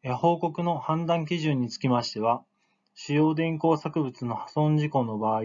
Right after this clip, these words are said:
波及事故と違って、自然現象に起因する事故であっても、速報、商法の提出が必要となりますので、ご注意いただければと思います。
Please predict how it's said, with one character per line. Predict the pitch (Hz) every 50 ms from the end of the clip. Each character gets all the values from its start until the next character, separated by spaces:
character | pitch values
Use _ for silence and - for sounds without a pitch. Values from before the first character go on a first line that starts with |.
| 113 117 123 - _ _ _ _ _ _ _ _ _ _ _ _ _
波 | - - 127
及 | - 165 156 156 160
事 | 170 185
故 | 170 160
と | 151 135
違 | 123 - 135 120 113
っ | 110
て、 | - _ _ - 131 127 123 - _ _ _ _ _ _ _
自 | - - 127
然 | 143 160 165 170
現 | 160 170 175 170 165 151
象 | - 143 139
に | 143 151 147
起 | - 156
因 | 151 151 156 151 147
す | - 156
る | 156 151 147
事 | 147 156
故 | 151 151 139
で | 135 135
あ | 131
っ | 131 -
て | _ 135
も、 | 123 135 143 151 151 - _ _ _ _
速 | _ - 127 117 - - 143
報、 | 135 143 147 143 147 143 - _ _ _
商 | - - - 156 160 151 135
法 | 127 135 123 120 123
の | 143 147 139 127 -
提 | - 147 147 143 143
出 | 139 - - 160
が | 151 143 135
必 | - - - 151
要 | 147 143 143
と | 143 147
な | 143 135
り | 139 139
ま | 143 127
す | - - 127
の | 117 117
で、 | 143 156 156 156 _
ご | - 131 131
注 | 123 - 156 151 143 135
意 |
い | 123 123
た | 127 120
だ | 120 110
け | - 123
れ | 120 123
ば | 113 113 113
と | 107 - 160
思 | 143 113 107 101 98
い | 95
ま | 101 107 110 -
す。 | _